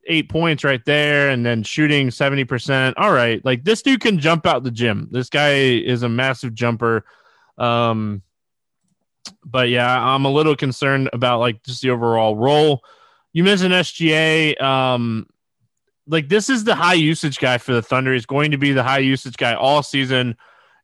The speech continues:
If in any competitive game that you think is going to be competitive that you wanna play S G A, go for it.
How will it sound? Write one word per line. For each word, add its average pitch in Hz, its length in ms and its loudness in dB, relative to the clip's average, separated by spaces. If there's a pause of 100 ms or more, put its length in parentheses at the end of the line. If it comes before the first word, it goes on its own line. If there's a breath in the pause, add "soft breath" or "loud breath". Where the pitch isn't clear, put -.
If 170 160 0
in 156 200 0
any 220 340 2
competitive 185 640 0
game 151 240 2
that 143 100 2
you 135 140 0
think 147 220 -4
is 120 160 -4
going 143 300 0
to 135 80 0
be 139 140 0
competitive 135 600 -2
that 120 140 0
you 151 160 2
wanna 156 200 2
play 151 240 0
S 151 140 0
G 143 240 -2
A, 151 140 0
go 131 200 0
for 110 240 -4
it. - 80 -12